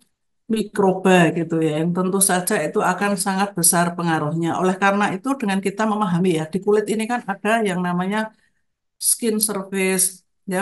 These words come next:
permukaan kulit. Kemudian ada stratum corneum, lebih bawahnya lagi. Lebih ke bawah lagi ada stratum corneum, tetapi ada transitional zone untuk ke arah yang namanya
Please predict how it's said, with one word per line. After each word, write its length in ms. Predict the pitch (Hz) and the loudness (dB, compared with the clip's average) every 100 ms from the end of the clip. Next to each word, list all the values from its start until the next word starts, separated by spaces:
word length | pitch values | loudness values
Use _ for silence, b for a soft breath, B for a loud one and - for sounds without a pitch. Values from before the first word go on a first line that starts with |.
| 196 | -2
permukaan 480 | 196 190 175 190 | -4 0 2 2
kulit. 320 | 190 185 175 175 | 2 2 0 0
Kemudian 480 | 185 185 190 214 220 | -4 -2 0 -2 -2
ada 140 | 196 196 | -2 0
stratum 640 | 202 214 196 196 233 220 | 2 4 2 4 0 2
corneum, 480 | 214 208 214 220 208 180 | 2 2 2 0 0 -2
lebih 240 | 185 180 | -2 -2
bawahnya 480 | 175 160 160 165 175 170 | -2 0 0 0 -2 -2
lagi. 600 | 160 - 190 180 175 175 B B 208 | -4 -2 2 2 0 -6 B B -6
Lebih 280 | 208 208 185 196 | 0 0 0 -2
ke 60 | 202 196 | -4 0
bawah 260 | 175 180 180 | 0 2 0
lagi 260 | 180 180 240 | -2 -2 -2
ada 500 | 175 175 196 233 254 - _ _ _ _ _ _ - 156 _ _ b b b b _ _ - | -2 -2 0 0 -2 -10 _ _ _ _ _ _ -20 -20 _ _ b b b b _ _ -6
stratum 560 | - 208 196 220 220 | 0 0 2 0 0
corneum, 400 | 214 208 208 240 | 2 0 0 0
tetapi 800 | 262 220 - 202 202 247 277 277 _ - | 0 -2 -4 -4 -2 -2 -4 -6 _ -14
ada 200 | 190 208 214 | -6 -4 -2
transitional 800 | 226 220 220 214 208 196 196 196 | -2 -2 0 0 -2 -2 0 0
zone 320 | - 214 254 | 0 0 0
untuk 400 | 254 202 226 220 | 0 -4 -2 -4
ke 60 | - | -4
arah 240 | 175 202 208 | -2 -2 0
yang 100 | 180 180 | -2 0
namanya 680 | 180 175 180 196 233 254 | 0 2 0 2 0 -2